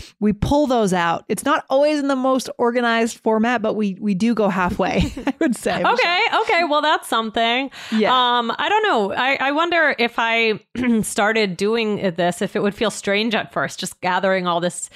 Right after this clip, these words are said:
Speaker 2: information on myself and things I've done. Um, but yeah, I, and, and I, I think I should start doing this. I don't know, because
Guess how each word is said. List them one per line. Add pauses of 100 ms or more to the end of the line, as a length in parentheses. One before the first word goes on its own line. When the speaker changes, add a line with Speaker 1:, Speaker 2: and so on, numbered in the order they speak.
(260)
Speaker 2:
information
on
myself
and
things
I've
done. (320)
Um,
but
yeah,
I,
and,
and
I, (280)
I (120)
think
I
should
start
doing
this.
I
don't
know,
because